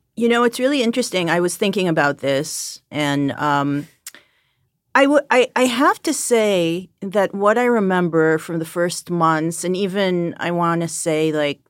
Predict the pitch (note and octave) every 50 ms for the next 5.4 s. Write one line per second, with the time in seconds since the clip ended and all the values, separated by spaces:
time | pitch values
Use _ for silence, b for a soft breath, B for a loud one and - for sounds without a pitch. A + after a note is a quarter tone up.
0 | _ _ _ - E3 - - F#3+ F#3 F3 - - - F#3 F3+ G#3 A3 G#3+ G#3 F3+
1 | D#3+ D#3+ D#3+ - - E3+ D3 - - - - E3+ F3+ E3+ D#3 D3 D3 D#3 D#3 -
2 | _ _ _ - G3 F3 E3+ - - D#3+ E3+ D#3+ D#3 D#3+ - F3+ E3 D#3 D3+ C#3+
3 | C#3+ C#3+ b b b b b b b b b b b b b b b b _ -
4 | G#3 G#3 G3 F#3+ F#3 E3+ D#3 D#3+ F3 F#3+ - - _ _ _ - F#3 E3 E3 G#3+
5 | G3+ F3+ F3+ F3 E3+ F3 -